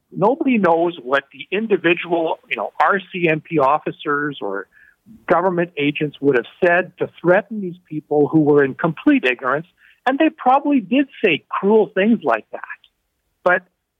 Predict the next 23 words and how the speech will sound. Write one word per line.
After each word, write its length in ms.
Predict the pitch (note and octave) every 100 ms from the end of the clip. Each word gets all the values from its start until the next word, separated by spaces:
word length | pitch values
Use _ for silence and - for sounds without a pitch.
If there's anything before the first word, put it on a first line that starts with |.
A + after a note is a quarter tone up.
| -
I 120 | F#3
mean, 300 | G3 F#3+ G3 - D#3+
that 180 | A3+
does 180 | A3 F#3+
not, 240 | A#3 C#4+ A3+
that 140 | C4
is 160 | G#3+ F3
not 280 | A3 C4+ G#3+
the 60 |
government 640 | D3+ D3+ E3 E3+ F3 F3
policy. 560 | - G#3 A#3 F3+ - - - _ _ _ _ -
And 360 | E3+ E3+ E3 -
when 220 | F3 F#3
we 160 | F#3
are 140 | E3+ D#3+
condemning 560 | - D#3+ G3+ E4+ D#4+
John 240 | D#3 C#3+ C3+
A. 80 | C3
Macdonald, 480 | B2 A2 A#2 D3
we 120 | G3+ D#3+
have 200 | F3+ A#3+
to 100 | C#4+
remember, 580 | C4 F#3+ A#2+ A2+ C#3 G3